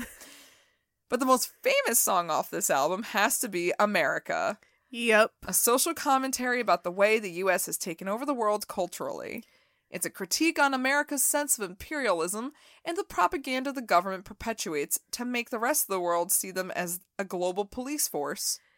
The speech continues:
Speaker 1: And what I
Speaker 2: Which, you know who knows about global police forces? Germany.
Speaker 1: Yep. Um, what I like about this song is that it's almost, its lyrics are almost mocking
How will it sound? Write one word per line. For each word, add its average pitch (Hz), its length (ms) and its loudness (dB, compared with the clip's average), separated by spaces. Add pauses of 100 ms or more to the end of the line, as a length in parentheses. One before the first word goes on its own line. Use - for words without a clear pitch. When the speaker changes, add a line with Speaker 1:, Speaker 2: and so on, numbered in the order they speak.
(380)
Speaker 1:
And 294 200 0
what 339 100 4
I 330 140 10
Speaker 2:
Which, - 220 2 (180)
you 262 100 6
know 302 180 12
who 302 140 4
knows 294 220 8
about 262 240 4
global 254 260 6
police 277 340 0
forces? 226 460 0 (280)
Germany. 139 680 -4
Speaker 1:
Yep. 190 380 0 (880)
Um, 226 720 8 (440)
what 254 180 8
I 294 100 10
like 233 300 6
about 233 260 4
this 262 160 4
song 254 320 2
is 226 220 -4
that 214 200 4
it's 214 160 0
almost, 220 720 0 (760)
its 247 180 0
lyrics 247 500 4
are 254 140 4
almost 214 380 0
mocking 208 640 -2